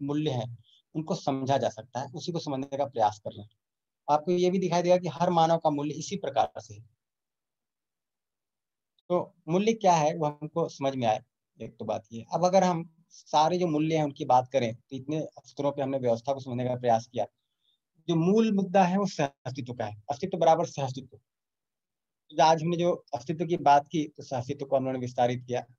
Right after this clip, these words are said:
और उसके विवरण में अगर जाए तो दिखता है कि किस प्रकार मानव में सहअस्तित्व को अनुभव करने की क्षमता है और किस प्रकार से सहअस्तित्व बना हुआ है। हर इकाई कैसे शून्य में बने रहते हुए ऊर्जित है, नियंत्रित है, परस्परता को पहचानती है, निर्वाह करती है।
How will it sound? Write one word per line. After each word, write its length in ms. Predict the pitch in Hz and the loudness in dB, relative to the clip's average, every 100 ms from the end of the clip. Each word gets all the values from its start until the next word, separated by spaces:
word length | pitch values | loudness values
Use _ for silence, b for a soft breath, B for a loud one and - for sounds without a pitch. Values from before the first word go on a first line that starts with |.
| - | 2
और 280 | 151 156 - | 2 2 -2
उसके 200 | - 160 | -10 -6
विवरण 300 | 151 165 165 | 0 0 2
में 80 | 156 | 4
अगर 180 | 151 | 4
जाए 220 | 139 143 143 | 4 2 0
तो 60 | |
दिखता 280 | 135 123 143 | -2 -6 -2
है 120 | 135 | -2
कि 280 | 135 139 135 | -4 -10 -12
किस 140 | 139 - | -16 -8
प्रकार 340 | 135 143 135 | -6 0 0
मानव 320 | 127 123 131 | 2 0 -2
में 100 | 131 | -4
सहअस्तित्व 380 | 127 120 120 120 | -6 -10 -12 -8
को 60 | 120 | -6
अनुभव 220 | 120 123 | -4 -4
करने 220 | 120 120 | -4 -6
की 80 | 123 | -8
क्षमता 400 | - 117 110 131 | -12 -10 0 0
है 160 | 113 117 _ _ _ _ _ _ _ _ _ | 0 -6 _ _ _ _ _ _ _ _ _
और 260 | 120 120 120 | -2 -2 -2
किस 160 | 139 123 | -12 -12
प्रकार 260 | 127 127 | -4 -4
से 200 | 123 - | -4 -8
सहअस्तित्व 300 | 131 123 131 | -10 -6 0
बना 180 | 117 120 | 2 2
हुआ 220 | 120 113 | 2 0
है। 80 | 107 - _ | -2 -4 _
हर 100 | 131 | -6
इकाई 300 | 127 127 127 | -4 0 -2
कैसे 600 | 123 120 117 - 135 117 - | 4 2 2 0 -2 -2 -8
शून्य 340 | - 135 131 | -10 -6 -2
में 180 | 135 131 | 0 0
बने 220 | 117 113 | 0 0
रहते 320 | 123 120 123 120 | -2 -2 -2 -2
हुए 200 | 117 117 120 | -2 -6 -10
ऊर्जित 340 | 110 117 117 - | -8 -8 -8 -4
है, 120 | 113 | -2
नियंत्रित 460 | 113 113 113 117 117 | -2 -4 -4 -8 -4
है, 120 | 110 | -4
परस्परता 500 | - 113 - 113 120 | -4 -8 -6 -4 -2
को 100 | 117 | -2
पहचानती 600 | 117 113 113 110 110 113 | -6 -8 -4 -4 -6 -8
है, 80 | 113 | -6
निर्वाह 320 | 110 107 110 | -8 -6 -6
करती 460 | 110 _ 117 - | -6 _ -16 -14
है। 80 | 107 | -16